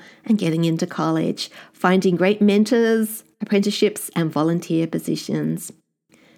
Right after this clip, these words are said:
And now there was just one more article, and I think it was a Sandra Dodd one, Teens and Unschooling,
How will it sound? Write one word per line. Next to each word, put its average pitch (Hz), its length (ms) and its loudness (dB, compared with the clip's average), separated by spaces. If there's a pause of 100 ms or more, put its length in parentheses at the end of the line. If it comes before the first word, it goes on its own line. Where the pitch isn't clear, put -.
(360)
And 214 120 2
now 208 240 -2
there 208 120 -2
was 202 120 -2
just - 240 -6
one 226 160 4
more 220 280 2
article, 190 460 -2
and 190 160 0
I 180 40 -2
think 202 220 0
it - 80 -6
was 175 220 -2
a 170 40 -4
Sandra 180 380 0
Dodd 170 320 -2
one, 170 300 -2 (240)
Teens 233 380 4
and 202 100 4
Unschooling, 165 840 0